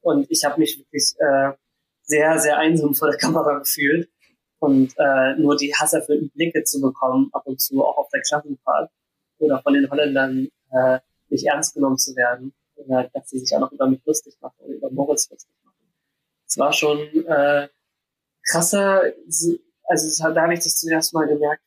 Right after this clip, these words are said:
wie, wie anstrengend das auch sein kann und wie sehr man das ins Privatleben plötzlich mitnimmt,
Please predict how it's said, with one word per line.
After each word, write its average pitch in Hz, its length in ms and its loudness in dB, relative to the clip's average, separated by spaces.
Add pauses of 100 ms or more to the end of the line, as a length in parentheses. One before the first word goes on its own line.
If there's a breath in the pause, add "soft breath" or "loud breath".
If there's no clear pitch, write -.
wie, 143 320 -20
wie 147 300 -4
anstrengend 147 640 -2 (720)
das - 220 -2
auch - 160 -2
sein 131 420 -2
kann 131 120 -10
und 135 180 -4
wie 135 120 0
sehr 139 180 -2
man 147 140 -2
das 143 180 -2
ins 160 180 -10
Privatleben 139 760 -2 (220)
plötzlich - 380 -4
mitnimmt, 147 500 -2